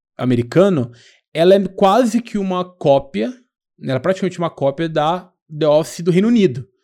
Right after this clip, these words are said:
entendeu? Por isso que não funcionou muito bem. Porque o Michael ali, o Michael, e-, ele, ele é uma pessoa,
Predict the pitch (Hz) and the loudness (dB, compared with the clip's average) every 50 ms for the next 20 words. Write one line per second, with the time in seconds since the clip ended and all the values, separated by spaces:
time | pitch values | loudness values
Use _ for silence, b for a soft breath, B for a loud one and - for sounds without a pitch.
0 | _ _ _ _ _ _ _ _ - 123 117 120 131 139 143 139 b b b b | _ _ _ _ _ _ _ _ -12 -10 -6 -4 -4 -4 -4 -6 b b b b
1 | - - 190 185 180 185 202 185 - - - - 226 214 214 220 208 - 220 220 | -2 0 0 2 2 0 -4 -6 -8 -10 -8 -4 -4 -2 -2 -2 -2 -2 -2 -4
2 | 214 - 226 220 214 226 247 262 220 - - 127 123 113 113 - b b b b | -4 -4 -6 -4 -4 -2 -2 -2 -2 -2 -4 -6 -6 -8 -12 -14 b b b b
3 | b b - 147 139 - 180 277 160 151 156 185 226 233 - - 165 135 127 123 | b b -10 -4 0 0 2 2 0 -2 -4 -4 -4 -4 -4 -4 -2 -2 -2 -2
4 | 139 175 190 156 - - _ _ _ _ _ _ _ _ - 226 233 233 226 240 | -2 -2 -4 -6 -8 -12 _ _ _ _ _ _ _ _ -8 -6 -4 -4 -4 -6
5 | 262 254 - 269 254 - - - - - - - _ - - - 160 143 151 196 | -6 -6 -8 -8 -8 -10 -12 -16 -16 -16 -18 -20 _ -20 -16 -14 -14 -12 -8 -6
6 | 214 226 226 226 226 208 226 226 b b b b b b 156 b - 180 214 220 | -4 -4 -4 -4 -6 -6 -10 _ b b b b b b -20 b -2 0 2 2
7 | 233 240 254 277 277 277 262 269 262 - - - 294 320 | 2 2 0 0 -2 -2 -2 -2 -4 -4 -2 -2 -2 -2